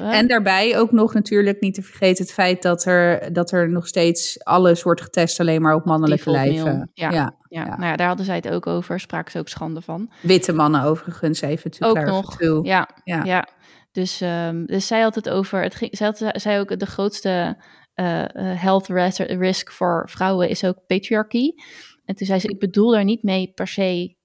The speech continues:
Speaker 1: mannen zijn, zijn kut, maar meer power over." Dus
Speaker 2: Ja.
Speaker 1: ook, ehm, de wit-, de witte vrouw power over, eh, zwarte vrouw. Weet je wel, zo.
Speaker 2: Ja, ja,
Speaker 1: Dus dat,
Speaker 2: ja.
Speaker 1: omdat dat dan de, de main
Speaker 2: Ja, het is gewoon
Speaker 1: focus
Speaker 2: gedomi-,
Speaker 1: is.
Speaker 2: het wordt gedomineerd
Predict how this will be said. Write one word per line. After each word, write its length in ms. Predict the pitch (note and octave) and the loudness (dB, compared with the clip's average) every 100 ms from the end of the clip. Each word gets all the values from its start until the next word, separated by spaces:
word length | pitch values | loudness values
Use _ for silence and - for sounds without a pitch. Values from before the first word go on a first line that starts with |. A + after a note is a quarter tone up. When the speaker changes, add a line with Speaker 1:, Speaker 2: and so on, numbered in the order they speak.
| _ _ - | _ _ -6
Speaker 1:
mannen 280 | F#3+ F#3+ | -4 -2
zijn, 220 | F3+ E3+ E3+ | -4 -6 -8
zijn 200 | - F3 | -8 -8
kut, 380 | F3 G#3+ D4+ - - - - - | 0 0 0 -4 -20 -20 -18 -4
maar 160 | G3 | 2
meer 520 | G3+ A3 G#3 G#3 - _ | 4 4 4 2 -6 _
power 360 | - G#3+ G3+ G3 | 0 2 2 0
over." 540 | G3+ G#3 F#3 D3+ - _ _ _ _ _ - | 0 0 -2 -8 -10 _ _ _ _ _ -2
Dus 120 | G3+ | 2
Speaker 2:
Ja. 140 | F#3+ | 4
Speaker 1:
ook, 400 | F#3 G3 G3 - - | 4 0 -2 -16 -8
ehm, 540 | F#3 F3+ F3 F3 F3 G3+ _ _ | -4 -4 -4 -6 -8 -10 _ _
de 200 | - F3+ | -8 -4
wit-, 160 | F3+ F#3 | -2 -4
de 100 | - F3 | -4 -4
witte 160 | F3+ | -4
vrouw 300 | - F3 E3+ | -4 -2 -2
power 360 | D#3+ F3+ E3+ E3 | -2 -2 0 0
over, 540 | E3+ E3 E3 E3 A#3+ | -2 -2 -2 -4 -6
eh, 260 | C4+ E3+ E3+ | -8 -8 -8
zwarte 280 | E3+ - E3 | -8 -10 -12
vrouw. 140 | - - | -12 -10
Weet 120 | G3 | -4
je 60 | |
wel, 100 | A#3 | -2
zo. 320 | A3 F#3+ D3+ - | 0 -2 -4 -4
Speaker 2:
Ja, 140 | A#3 | 2
ja, 260 | C4 G#3 D3+ | 4 4 4
Speaker 1:
Dus 160 | G#3+ G#3+ | 0 -2
dat, 100 | G#3+ | 0
Speaker 2:
ja. 120 | E3 | 0
Speaker 1:
omdat 320 | A3+ A3+ A#3 | 0 0 -2
dat 300 | G3 G#3+ A3+ - | -2 -4 -4 -6
dan 360 | G3+ G3+ G3+ - | -4 -4 -8 -10
de, 420 | F#3+ F#3+ F#3 F#3 | -10 -6 -6 -8
de 100 | G3 | -8
main 160 | G3 G3 | -4 2
Speaker 2:
Ja, 60 | |
het 100 | G3 | 4
is 120 | G#3+ G3 | 4 4
gewoon 260 | A#3+ A3 | 4 6
Speaker 1:
focus 200 | G3+ G3+ | 4 2
Speaker 2:
gedomi-, 440 | - G3 G#3+ G#3+ G#3+ | 4 6 8 6 4
Speaker 1:
is. 60 | - | 2
Speaker 2:
het 100 | G3+ | 4
wordt 220 | A#3+ B3+ | 4 4
gedomineerd 600 | A3 G#3 F#3+ F#3+ G#3+ | 4 6 6 4 4